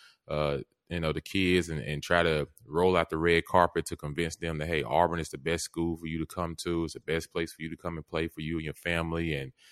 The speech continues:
you know, you don't have to expose so much energy that you do when you're in the N F L. You don't have to do any of that because there is no recruiting.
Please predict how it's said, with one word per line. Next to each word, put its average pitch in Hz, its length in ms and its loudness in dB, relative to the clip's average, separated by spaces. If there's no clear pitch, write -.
you 98 100 -6
know, 90 80 0
you 92 160 0
don't 113 200 2
have 104 180 4
to 85 120 4
expose 95 640 2
so 92 140 0
much 85 280 -2
energy 76 640 -2
that 82 220 -2
you 87 80 -6
do 78 400 0
when 90 160 -4
you're 90 140 2
in 82 80 0
the 78 80 -2
N 92 120 0
F - 200 -2
L. 107 220 4
You 85 140 0
don't 98 120 2
have 92 120 -2
to 82 60 -6
do 76 140 0
any 90 260 0
of 62 80 -2
that - 120 -8
because 80 680 2
there 98 260 6
is 107 120 0
no 92 80 0
recruiting. 82 580 -2